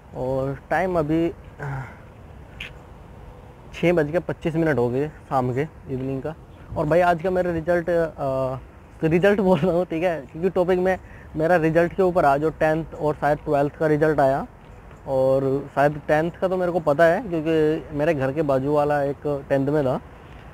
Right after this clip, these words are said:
तो इसके ऊपर मैं video बनाऊंगा आज, ठीक है। पहले लेते हैं चाय।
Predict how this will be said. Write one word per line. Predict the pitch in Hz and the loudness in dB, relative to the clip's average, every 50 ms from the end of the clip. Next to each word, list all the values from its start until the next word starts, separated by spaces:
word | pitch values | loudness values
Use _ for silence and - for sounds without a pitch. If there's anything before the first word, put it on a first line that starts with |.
| - - - - - - - - - - - - - - | -20 -20 -20 -20 -20 -20 -20 -20 -20 -20 -20 -20 -20 -6
तो | - 170 160 165 - - - - - - | -2 0 0 0 0 -4 -14 -18 0 0
इसके | 170 - - - | 0 2 6 6
ऊपर | 214 208 196 214 | 6 6 6 4
मैं | 208 214 | 2 4
video | 202 185 180 185 202 196 | 6 6 6 6 6 4
बनाऊंगा | 190 190 185 190 196 196 208 | 4 2 2 2 4 4 4
आज, | 214 208 196 - - - - - - | 4 2 0 -6 -16 -20 -20 -20 -8
ठीक | - 185 185 | -6 -2 0
है। | 220 277 - - - | 0 -2 -2 -4 0
पहले | 175 156 156 165 165 | 2 2 4 4 4
लेते | 160 165 156 165 | 2 2 2 2
हैं | 170 170 | -2 -2
चाय। | - - 151 151 190 | -2 -4 -4 -4 -4